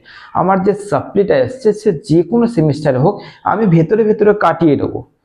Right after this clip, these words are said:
আমি টুক করে এক্সাম দিয়ে সাপ্লিটাকে পাস করে নিয়ে,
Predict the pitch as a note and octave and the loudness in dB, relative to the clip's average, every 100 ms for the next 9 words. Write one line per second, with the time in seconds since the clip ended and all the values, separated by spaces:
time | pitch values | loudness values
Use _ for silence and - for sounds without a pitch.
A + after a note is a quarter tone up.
0 | _ _ _ _ - F#3+ A3 - - C4 | _ _ _ _ -2 0 0 -4 -4 -4
1 | - A3 G3 E3+ G3 F#3 G3 G#3 - D3+ | -2 0 2 2 0 2 2 0 -2 -4
2 | - F#3 F#3+ G3+ D3+ D3 - F#3+ G3 C#4 | -2 0 0 -2 -2 -2 -2 0 2 2
3 | F#3+ - | 0 -4